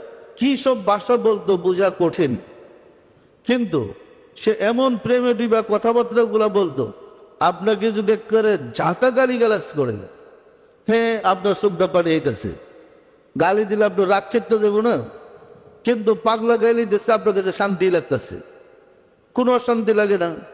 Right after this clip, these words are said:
কারণ সে তো আল্লাহর প্রেমে ডুইবা কথাগুলা বলতেছে। সে দেখবো স্বাভাবিক কথাবার্তা বললো, আপনার চোখটা পানি আসতেছে, আপনারে বকতাছে, গালি দিতেছে, পিটাইতেছে, মানুষ তার কাছ থেকে সরতেছে না, লাঠিটা বেরিয়েছে, মানে বাড়ি খাইও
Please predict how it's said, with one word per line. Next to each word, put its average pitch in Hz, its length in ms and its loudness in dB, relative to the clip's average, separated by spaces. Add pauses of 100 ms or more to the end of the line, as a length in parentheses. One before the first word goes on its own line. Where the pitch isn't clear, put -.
(480)
কারণ 226 300 2
সে 240 160 0
তো 240 120 0
আল্লাহর 247 300 2
প্রেমে 226 320 -2
ডুইবা 214 400 0
কথাগুলা 214 440 2
বলতেছে। 175 440 -2 (880)
সে 247 240 0
দেখবো 233 340 0
স্বাভাবিক 262 540 0
কথাবার্তা 240 520 2
বললো, 220 280 2
আপনার 196 280 0
চোখটা 196 340 0
পানি 180 240 0
আসতেছে, 117 460 -4 (500)
আপনারে 214 400 2
বকতাছে, 220 640 0
গালি 226 340 2
দিতেছে, 202 300 0
পিটাইতেছে, 196 720 -2 (340)
মানুষ 202 300 0
তার 202 140 2
কাছ 190 180 -2
থেকে 196 140 0
সরতেছে 170 400 -2
না, 110 120 -6 (460)
লাঠিটা 208 420 2
বেরিয়েছে, 214 580 0 (440)
মানে 214 200 2
বাড়ি 214 400 0
খাইও 240 520 0